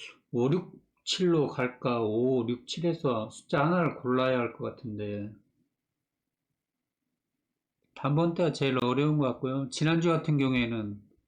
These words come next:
어, 제가 말 그대로 영상에도 말했듯이 본전 목적으로 해가지고 구매한 거 있죠. 일삼사팔 했죠.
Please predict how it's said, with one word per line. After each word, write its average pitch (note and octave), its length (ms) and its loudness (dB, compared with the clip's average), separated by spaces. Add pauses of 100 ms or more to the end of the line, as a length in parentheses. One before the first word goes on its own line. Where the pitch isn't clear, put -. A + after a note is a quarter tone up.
(960)
어, B2 120 -4
제가 D3+ 720 2
말 C3 240 0
그대로 C#3+ 600 2
영상에도 C#3 880 2
말했듯이 A#2+ 1000 -2 (960)
본전 D3+ 500 2
목적으로 D3 600 2
해가지고 D3+ 520 0
구매한 D3 380 0
거 B2 100 2
있죠. A2+ 500 -4
일삼사팔 C3+ 1300 -2
했죠. C3 500 -4